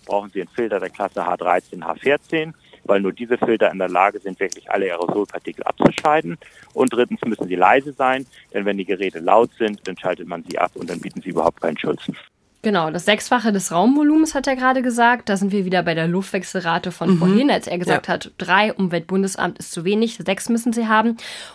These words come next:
Speaker 2: Und H dreizehn, H vierzehn, das ist eine Bezeichnung für den Feinheitsgrad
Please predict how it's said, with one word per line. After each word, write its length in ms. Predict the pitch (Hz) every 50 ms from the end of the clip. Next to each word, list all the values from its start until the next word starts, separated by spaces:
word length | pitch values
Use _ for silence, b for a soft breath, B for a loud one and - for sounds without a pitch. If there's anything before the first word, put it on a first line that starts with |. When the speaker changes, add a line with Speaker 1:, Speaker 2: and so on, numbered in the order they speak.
| B
Speaker 2:
Und 300 | B 202 208 202 185 - -
H 240 | - - - 185 190
dreizehn, 540 | 190 185 - 180 202 214 - - 233 208 180
H 60 | 175
vierzehn, 600 | 165 - - 214 220 226 226 - 247 240 247 247 233 B B B B B B
das 200 | - 190 185 -
ist 260 | - 185 - - -
eine 360 | - 190 185 185 185 180 175 170
Bezeichnung 500 | 165 170 - - 185 202 196 - 208 190
für 200 | - - 196 175
den 220 | 185 180 175 -
Feinheitsgrad 1000 | - - - 180 220 262 247 196 170 156 - - - - - - 175 - -